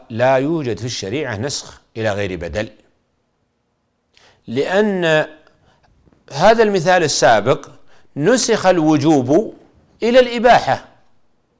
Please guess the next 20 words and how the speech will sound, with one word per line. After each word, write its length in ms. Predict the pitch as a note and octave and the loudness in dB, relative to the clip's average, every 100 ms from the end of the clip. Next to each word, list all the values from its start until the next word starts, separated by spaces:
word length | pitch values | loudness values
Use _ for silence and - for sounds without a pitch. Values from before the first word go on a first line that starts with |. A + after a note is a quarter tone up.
| _ _ _ _ _ _ _ _ _ - | _ _ _ _ _ _ _ _ _ -4
وبالتالي 760 | D3 C#3+ E3+ D3+ C3 D#3 G#3+ - _ _ _ _ _ _ _ _ - | -2 0 4 4 6 2 0 -6 _ _ _ _ _ _ _ _ -10
لم 300 | B2+ G3+ F#3 | 2 2 4
ينسخ 500 | C3 C3 C3 F#3 - | 0 -2 -2 -4 -4
إلى 260 | C#3 A#2 A#2 | -4 0 0
غير 280 | G#2+ G#2 F#2 | 0 -4 -6
بدل، 280 | F2+ F2+ | -8 -8
بل 260 | F2+ C#3 D#3 | -2 -2 0
نسخ 400 | C3 C3 B2+ B2 | -4 -4 -6 -2
إلى 500 | A#2+ G#2 G#2 C3 F#3+ - - _ - - | -2 -2 2 2 0 -8 -20 _ -20 -16
بدل". 600 | F2+ A2+ G#2+ G#2+ G#2+ F#2 - _ _ _ _ _ - | -4 -4 0 2 0 -2 -12 _ _ _ _ _ -6
والأولون 840 | D#3+ A3 F3+ D#3 C#3+ B2+ B2+ D3 E3 | 2 6 6 4 4 2 2 2 0
قالوا 520 | D3+ C3 B2 D3 G#3+ | 4 4 4 2 0
بأن 260 | F3 F3+ C#3+ | 0 0 0
الله 600 | C3+ C3 B2 C3+ C3 - _ - | 0 2 4 2 2 -6 _ -4
وس-، 260 | F3 - - | -2 -2 -2
قد 240 | F3+ E3 | 0 2
يستدلون 640 | E3 - D#3+ D3+ D3 C#3 | 2 0 -2 -2 0 0
عليه 240 | B2+ B2+ A#2+ | 0 0 -2
بقوله 500 | A#2+ C3+ C3 A#2+ A#2+ | -2 0 0 0 -2
تعالى: 680 | A#2+ A2 A#2 A2 B2+ D3+ | 0 0 2 2 2 2